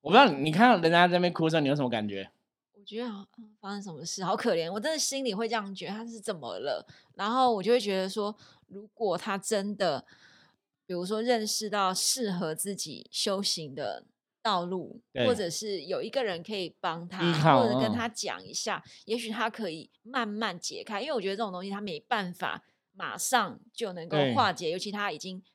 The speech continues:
Speaker 2: 生活的时代背景跟我们不一样。
Speaker 1: 也许就是，可是其实当然就是你看到人家这样对菩萨的一种
Speaker 2: 恭敬心。
Speaker 1: 祈求啦，
Speaker 2: 嗯。
Speaker 1: 祈求就是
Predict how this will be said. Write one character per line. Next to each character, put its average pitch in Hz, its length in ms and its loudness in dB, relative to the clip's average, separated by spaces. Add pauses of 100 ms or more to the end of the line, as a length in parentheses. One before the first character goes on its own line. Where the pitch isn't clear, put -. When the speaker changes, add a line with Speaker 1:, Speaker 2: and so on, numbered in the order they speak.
(320)
Speaker 2:
生 240 400 -2
活 190 140 2
的 165 100 0
时 175 200 -4
代 190 120 0
背 185 160 -2
景 151 160 -12
跟 180 140 -8
我 165 60 -6
们 127 200 -10
不 190 200 -4
一 135 240 -14
样。 135 120 2
Speaker 1:
也 160 40 2
许 160 200 2
就 220 120 2
是， 277 120 2
可 151 140 0
是 254 160 4
其 170 200 2
实 160 280 2
当 180 180 2
然 160 140 0
就 160 100 -6
是 165 160 0
你 117 120 -4
看 147 100 -2
到 160 140 4
人 131 120 0
家 143 140 4
这 151 100 2
样 139 140 4
对 156 120 4
菩 120 180 -2
萨 135 220 4
的 117 120 4
一 139 100 6
种 110 260 0 (120)
Speaker 2:
恭 220 100 -2
敬 220 140 6
心。 233 160 6
Speaker 1:
祈 196 180 4
求 117 220 4
啦， 113 180 4
Speaker 2:
嗯。 107 60 -6
Speaker 1:
祈 175 240 2
求 123 260 4
就 139 100 4
是 170 220 8